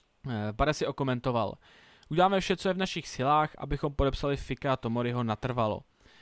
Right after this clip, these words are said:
Zapůsobil na nás svým talentem a odhodláním.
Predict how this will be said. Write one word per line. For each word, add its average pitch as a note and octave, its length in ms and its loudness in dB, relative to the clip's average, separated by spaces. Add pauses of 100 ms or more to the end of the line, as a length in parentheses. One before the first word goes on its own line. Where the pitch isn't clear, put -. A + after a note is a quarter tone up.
(300)
Zapůsobil F3+ 580 0
na E3 120 0
nás E3 200 0
svým D#3 200 -4
talentem C3+ 420 -2
a C#3 120 -2
odhodláním. C3 680 0